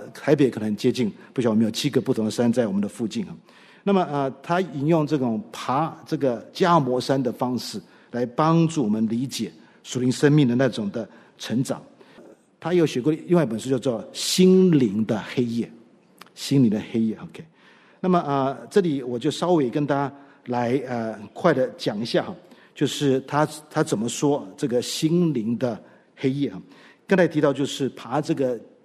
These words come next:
这个加尔摩山最快的方式可以直接通顶，他就说要不断的放下，不断的放下，就是耶稣所说的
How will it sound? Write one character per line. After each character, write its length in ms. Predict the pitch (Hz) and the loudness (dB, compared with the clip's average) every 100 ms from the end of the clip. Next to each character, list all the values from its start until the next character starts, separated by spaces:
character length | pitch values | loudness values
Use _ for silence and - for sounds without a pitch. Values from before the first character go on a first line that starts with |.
| - | -12
这 100 | 151 | -6
个 140 | 127 | -6
加 200 | 120 151 | -2 -2
尔 40 | |
摩 160 | 131 110 | -2 -6
山 240 | 117 131 131 | -4 -4 -4
最 320 | - 247 170 | -4 0 0
快 160 | 170 | 0
的 80 | 180 | -2
方 240 | - 151 151 | 0 -4 -4
式 200 | 139 117 - - _ | -6 -10 -12 -20 _
可 140 | - | -2
以 80 | 151 | -2
直 240 | - - 139 | -2 -6 -2
接 240 | 151 175 | 2 2
通 340 | 170 185 180 | 2 0 2
顶， 180 | 175 107 - - _ _ - | 0 -4 -10 -20 _ _ -6
他 120 | 139 | -2
就 140 | 143 | 0
说 240 | - 135 131 | 0 -2 -2
要 260 | 147 120 - - | -2 -4 -10 -14
不 140 | - 165 | -2 4
断 160 | 185 | 4
的 60 | 147 | 4
放 220 | - 113 | -2 -6
下， 200 | - 110 - _ _ _ | -10 -16 -18 _ _ _
不 140 | 147 | 0
断 120 | 175 156 | 4 2
的 80 | |
放 220 | 131 123 101 | 2 -8 -10
下， 180 | 117 92 _ _ | -12 -14 _ _
就 140 | - | -8
是 100 | 127 131 | -8 0
耶 140 | 143 | 0
稣 100 | 143 | 0
所 200 | 123 110 | -6 -8
说 120 | - | -4
的 140 | 117 | -4